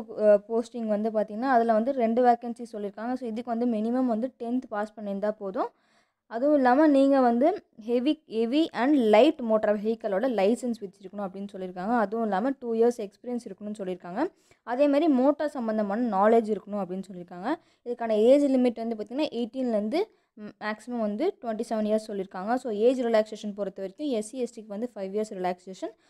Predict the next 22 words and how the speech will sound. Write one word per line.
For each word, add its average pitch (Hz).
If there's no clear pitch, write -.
So, 294
நீங்க 277
வந்து 269
தேர்ட்டி 240
டூ 254
இயர்ஸ் 226
வரைக்கும் 220
அப்ளை 214
பண்ணிக்கலாம். 214
So, 269
ஓ 233
பி 254
சி 262
கேண்டிடேட்டா 208
இருந்தீங்கன்னா, 202
நீங்க 220
வந்து 240
தேர்ட்டி 220
இயர்ஸ் 208
வரைக்கும் 190
அப்ளை 185
பண்ணிக்கலாம். 175